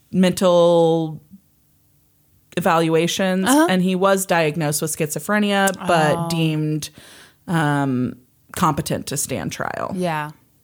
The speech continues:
Speaker 1: So the transcript of this pretrial hearing went viral. I had
Speaker 2: I'm
Speaker 1: never heard of
Speaker 2: sure.
Speaker 1: it,
Speaker 2: I'd,
Speaker 1: but,
Speaker 2: I've never heard of it
Speaker 1: um,
Speaker 2: either.
Speaker 1: it even resulted in an eleven-minute cartoon reenactment from the makers of, uh, Rick and Morty.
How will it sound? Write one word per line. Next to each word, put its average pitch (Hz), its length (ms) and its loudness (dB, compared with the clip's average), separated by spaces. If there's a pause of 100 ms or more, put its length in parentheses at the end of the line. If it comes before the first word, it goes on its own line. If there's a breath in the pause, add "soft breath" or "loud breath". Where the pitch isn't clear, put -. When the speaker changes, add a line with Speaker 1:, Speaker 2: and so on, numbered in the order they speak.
Speaker 1:
So 151 340 -8 (560 loud breath)
the 240 140 0
transcript 254 800 2
of 185 140 0
this 208 300 2 (120)
pretrial 202 520 2
hearing 165 600 -2
went 202 220 2
viral. 151 540 0 (220)
I 226 140 2
had 359 120 2
Speaker 2:
I'm 277 180 4
Speaker 1:
never - 80 4
heard - 140 4
of 330 60 6
Speaker 2:
sure. 233 100 4
Speaker 1:
it, 175 200 2
Speaker 2:
I'd, 214 140 2
Speaker 1:
but, 202 100 6 (220)
Speaker 2:
I've 214 140 2
never 233 220 2
heard 220 140 4
of 196 80 0
it 175 80 -2
Speaker 1:
um, 214 80 6
Speaker 2:
either. 196 340 4
Speaker 1:
it 175 120 0
even 302 300 4
resulted 254 580 2
in 220 120 2
an 202 120 2
eleven-minute 208 800 4
cartoon 277 640 0
reenactment 208 760 -2
from 190 180 0
the 170 60 -2
makers 185 480 -2
of, 190 440 -2
uh, 175 280 -2
Rick 190 200 -4
and 226 80 4
Morty. 294 320 0